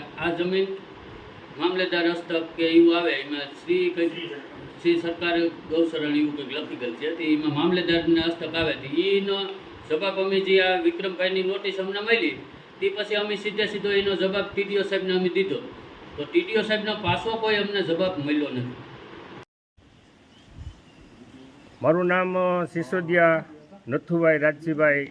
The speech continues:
Speaker 2: ઇટાળી, તાલુકો માળિયા હાટીના, જિલ્લો જુનાગઢ.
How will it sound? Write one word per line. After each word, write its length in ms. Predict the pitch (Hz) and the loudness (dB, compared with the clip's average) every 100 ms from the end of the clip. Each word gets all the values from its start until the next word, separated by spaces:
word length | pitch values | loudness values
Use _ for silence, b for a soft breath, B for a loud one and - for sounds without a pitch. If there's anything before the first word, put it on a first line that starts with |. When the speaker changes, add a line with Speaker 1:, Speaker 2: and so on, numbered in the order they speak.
| 143 | -6
Speaker 2:
ઇટાળી, 340 | 170 170 170 | 2 2 2
તાલુકો 420 | - 156 160 156 | 0 0 0 -2
માળિયા 320 | 147 147 147 | 0 0 2
હાટીના, 380 | 135 151 160 160 | 0 0 0 2
જિલ્લો 280 | 143 143 143 | 0 -2 -2
જુનાગઢ. 360 | 135 139 113 | -2 -2 -2